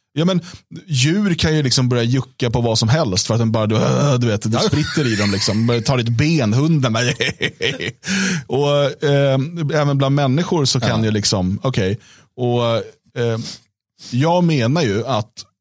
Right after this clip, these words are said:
Speaker 1: homosexualitet är ju ett utslag av en perverterad sexualdrift. <laughs> Och om du har en perverterad sexual-, alltså om, om den tar sig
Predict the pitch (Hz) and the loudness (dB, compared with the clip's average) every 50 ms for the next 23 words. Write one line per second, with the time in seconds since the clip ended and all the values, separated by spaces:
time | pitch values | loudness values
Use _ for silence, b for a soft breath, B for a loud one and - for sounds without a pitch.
0 | _ - - - 147 147 147 147 143 - 139 - - 135 127 123 107 - 107 92 | _ -12 -4 -2 0 2 2 2 0 0 0 0 0 0 0 0 -2 -2 -4 -4
1 | 95 98 - - - 110 107 117 127 131 123 123 120 120 120 117 117 117 b b | -4 -6 -6 -6 -4 -2 0 0 2 2 2 2 2 0 0 0 -2 -2 b b
2 | b b b b _ - 117 120 - - 175 160 156 131 110 101 - - - - | b b b b _ -8 -8 -8 -6 -2 -2 0 0 0 -2 -2 -2 -2 -2 0
3 | 175 180 170 151 123 113 107 - 120 110 101 98 95 95 95 98 107 104 98 98 | 0 0 0 0 0 0 -2 -2 -2 0 0 0 0 0 -2 -2 -2 0 0 0
4 | 98 101 98 98 95 87 - _ _ _ _ _ _ _ _ _ _ _ _ _ | 0 0 -2 -2 -4 -6 -8 _ _ _ _ _ _ _ _ _ _ _ _ _
5 | _ _ _ _ - - - - 131 120 120 120 - - 170 170 170 156 135 120 | _ _ _ _ -14 -6 -2 -2 0 0 0 -2 -2 0 -2 0 0 0 0 0
6 | 110 104 - 117 - - 143 139 123 113 117 131 131 - - - - - - - | 0 0 -2 0 0 0 0 0 0 0 0 -2 -2 -4 -6 -8 -10 -10 -14 -20
7 | - _ _ _ _ _ _ _ _ _ _ _ _ _ _ _ _ _ - - | -20 _ _ _ _ _ _ _ _ _ _ _ _ _ _ _ _ _ -4 -2
8 | 1077 1077 1077 1077 1077 1077 1077 1077 1077 - - - - _ _ _ _ _ _ B | -2 0 0 0 0 0 0 -2 -4 -6 -12 -14 -16 _ _ _ _ _ _ B
9 | B B B B B B 180 180 165 B B B 139 147 156 160 - _ _ - | B B B B B B -10 -12 -12 B B B -2 -2 -2 -2 -6 _ _ -6
10 | - 156 170 190 202 208 208 208 202 208 190 160 151 156 143 143 143 - - - | -2 0 2 2 2 4 4 2 2 2 2 2 2 2 2 2 0 -2 -2 0
11 | 180 190 202 202 202 196 185 170 165 - 170 156 147 147 127 - 135 120 113 107 | 0 2 2 2 2 2 2 2 2 2 2 2 0 0 0 0 0 0 2 0
12 | 107 101 - - 107 - 117 110 98 92 85 123 127 135 127 131 135 131 135 139 | 0 0 0 -2 -2 0 0 0 0 0 0 0 0 0 0 0 0 0 0 0
13 | 127 120 120 156 139 139 139 139 143 139 131 - - 135 131 123 - - 127 | 0 0 -2 -2 0 0 2 2 2 0 0 0 0 0 0 0 0 0 -2